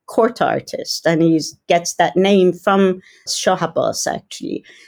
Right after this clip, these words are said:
Whether this is apocryphal or not is beside the point. But what it says is that the Shah is very engaged in very many aspects, including the arts.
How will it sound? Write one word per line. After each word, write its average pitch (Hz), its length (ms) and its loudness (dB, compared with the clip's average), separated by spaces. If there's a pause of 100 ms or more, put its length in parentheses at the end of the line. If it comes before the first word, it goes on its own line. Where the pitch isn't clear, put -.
(180)
Whether 311 380 4
this 254 280 2
is 233 100 4
apocryphal 175 840 2
or 139 120 4
not 147 500 0
is 170 160 2
beside 175 460 2
the 143 80 0
point. 156 480 -2
But 185 180 2
what 269 160 4
it 285 180 4
says - 720 0
is 175 220 2
that 180 280 2
the 180 120 2
Shah 170 440 0
is - 380 -2
very 185 480 6
engaged 135 720 0 (220)
in 202 200 6
very 214 400 4
many 185 520 4
aspects, - 600 -4
including 214 680 4
the 156 180 2
arts. - 460 -2